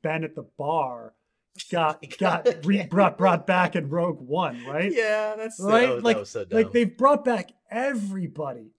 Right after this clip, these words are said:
Speaker 1: everybody. Now they brought back Bib Fortuna. Like, like I say, like, if it was, uh, like, a series about Lobot and Rancor Keeper, like, <laughs> th-, that's, like, all we have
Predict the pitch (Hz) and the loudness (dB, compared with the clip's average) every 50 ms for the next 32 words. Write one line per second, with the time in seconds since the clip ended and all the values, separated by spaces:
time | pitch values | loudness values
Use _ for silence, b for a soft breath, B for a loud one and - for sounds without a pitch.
0 | _ - 214 240 254 269 226 226 262 240 202 - 180 160 143 143 175 214 214 240 | _ -8 -4 -2 -2 0 -2 0 0 0 0 0 0 -2 -2 -2 -2 -2 -2 -2
1 | 202 240 233 226 233 220 - - - 196 202 196 - - 214 196 - - - - | -2 -2 -2 0 -2 -2 -2 -2 -2 -2 -2 -2 -4 -6 -8 -8 -8 -8 -8 -6
2 | 208 214 185 156 135 143 160 156 - b b b b 196 220 220 220 226 220 196 | -4 -4 -4 -6 -6 -6 -8 -8 -8 b b b b -4 -2 0 2 2 0 0
3 | 175 165 151 147 - _ _ _ _ _ _ _ _ - 233 220 190 233 240 240 | 0 -2 -2 -4 -6 _ _ _ _ _ _ _ _ 2 2 4 4 4 2 2
4 | 233 196 226 220 - _ - 208 202 202 190 - - - - 247 269 262 247 185 | 2 2 -2 -6 -8 _ -6 -4 -4 -4 -4 -4 -4 -4 -4 -6 -4 -4 -4 -2
5 | 202 220 - - 151 139 147 160 175 185 180 180 214 214 208 190 170 165 147 139 | -2 -2 -2 -4 -8 -8 -6 -4 -4 -4 -2 -2 -2 -2 -2 -4 -6 -8 -8 -8
6 | 139 147 151 165 165 214 202 - - 233 220 220 233 240 240 240 233 226 _ _ | -8 -8 -8 -8 -8 -10 -12 -8 -6 -6 -6 -4 -2 -2 -2 -2 -4 -6 _ _
7 | _ _ _ _ _ - 190 190 185 175 - - 147 143 143 170 175 - - - | _ _ _ _ _ -2 0 0 0 0 -4 -10 -16 -6 -2 -2 -2 -2 -2 -4
8 | - 240 143 226 240 240 254 254 226 220 196 214 220 240 233 208 220 190 - - | -6 -2 0 0 0 2 2 2 2 4 6 6 6 6 6 6 4 2 0 -4